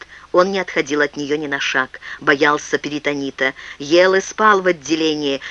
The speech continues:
ее никто не навещал. Корольков сам ездил на базар, сам готовил на пару протертую телятину, сам давил и выжимал соки,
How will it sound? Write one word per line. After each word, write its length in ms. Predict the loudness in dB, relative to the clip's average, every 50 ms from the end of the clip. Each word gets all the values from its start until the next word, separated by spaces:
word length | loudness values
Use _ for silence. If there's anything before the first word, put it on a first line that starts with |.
| -10 -6
ее 180 | -4 -2 0 0
никто 280 | -2 -2 0 2 2 4
не 100 | 4 2
навещал. 580 | 0 -2 -2 -2 -4 0 2 2 2 2 0 -4 -8 -14 -8
Корольков 480 | -2 2 2 2 2 2 2 2 2 2
сам 320 | 0 0 4 4 4 4
ездил 480 | 2 -2 -2 -2 -2 0 0 0 0 0
на 80 | 0 0
базар, 480 | 2 0 2 4 4 4 4 4 2
сам 260 | -2 -2 -2 0 0
готовил 460 | 2 0 0 2 2 2 4 4 2 2
на 100 | 0 0
пару 320 | 2 2 2 2 2 0 -2 -6 -8 -2
протертую 580 | 0 0 2 4 2 2 2 2 0 0 0 0
телятину, 680 | -2 -2 0 0 0 0 0 -2 -2 0 0 0 0 -2 -10 -12
сам 480 | -12 -4 2 4 6 6 6 4 2 0
давил 420 | 2 4 4 4 4 2 2 2
и 40 | 4
выжимал 480 | 4 4 2 0 0 2 2 2 2 0
соки, 500 | -2 0 4 4 4 4 4 2 0